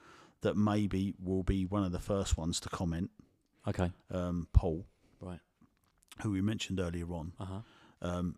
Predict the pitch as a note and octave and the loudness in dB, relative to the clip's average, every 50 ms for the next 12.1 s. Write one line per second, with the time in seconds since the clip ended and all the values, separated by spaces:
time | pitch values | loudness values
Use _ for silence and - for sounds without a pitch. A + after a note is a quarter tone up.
0 | - - B2+ C#3+ B2+ A2+ A#2+ C3+ - - - E2+ D#2+ E2+ F2 F#2+ G2+ A2 G#2 F#2+ | -4 0 0 2 2 2 0 0 -2 -2 -4 -4 -4 -4 -6 -6 -4 -4 -2 -2
1 | G2+ F#2+ F#2+ G#2 A2+ A2 G#2 G2+ - - F#2+ F2 F#2 F#2 F2+ - _ - G2+ F#2 | -4 -6 -4 -2 -2 0 0 -2 -2 -4 -4 -4 -4 -4 -4 -6 _ -6 -6 -4
2 | F2+ G2 F#2+ F2 F#2 F2+ - C#2 E2 G#2+ - - G#2+ G#2 G2 F2 E2 D#2+ - - | -4 -4 -4 -4 -4 -6 -6 -10 -14 -14 -12 -8 -6 -4 -4 -4 -6 -8 -14 -20
3 | - - - - G#2 G2+ G2 F#2+ F#2 F#2 F#2 - _ _ _ - - - A2 G2 | -20 -14 -6 -2 0 0 2 2 2 0 -2 -4 _ _ _ -16 -12 -10 -10 -10
4 | F2 E2+ - - - - G2+ G2+ - - - G#2 F#2+ - - E2+ E2 F#2 F#2+ F2 | -8 -6 -4 -4 -4 -4 -2 8 8 8 8 8 -8 -8 -10 -10 -10 -8 -10 -10
5 | - - G2 F#2+ F2 D#2+ - - F2+ - - F#2 F#2+ G#2 A2 G#2+ E2+ D#2 - _ | -10 -6 -6 -6 -6 -6 -8 -8 -10 -8 -8 -6 -6 -4 -4 -4 -6 -6 -10 _
6 | - G#2 G2+ G2 F#2+ F2+ - _ _ _ - F#2 F#2+ G2 A2 A2+ A2 - - - | -4 -4 -2 -2 -4 -6 -10 _ _ _ -14 -12 -10 -10 -6 -4 -4 -4 -4 -6
7 | _ _ - - - - - A#2 A2+ G#2 G2+ G2+ G2+ B2+ C#3 C#3 G2 F2+ - _ | _ _ -14 -12 -10 -6 -4 -2 0 0 0 -2 -2 -2 -2 -2 -2 -4 -6 _
8 | - _ - - D#3+ D#3 D#3+ D#3 D#3 D3+ - - C#3+ D3 C#3 C#3 B2+ - A#2+ A2 | -20 _ -4 2 4 4 6 6 4 2 0 2 2 2 4 2 -2 -4 -4 -8
9 | - - - C3 B2 A#2 - - A2+ A2 G#2 G#2+ G#2 G#2 G#2 G2+ F#2+ G#2+ B2 B2 | -8 -2 0 2 2 2 0 -2 -2 -2 2 4 2 4 4 2 -2 2 2 2
10 | G2 D#2+ - - _ - - - C#3 D3 D3 - - E3 D#3 C3+ A#2+ - A2+ A2+ | 2 2 -2 -8 _ -6 2 4 6 4 6 4 4 6 6 4 4 2 0 0
11 | - - B2 A2 - - G#2+ E2+ F2 E2+ G#2+ A2+ A2+ A#2+ A2+ A2+ G#2+ G#2 G#2 G#2+ | 0 2 0 0 2 2 2 2 2 -2 -2 -2 -2 -2 -2 -6 -8 -8 -8 -10
12 | F#2+ | -10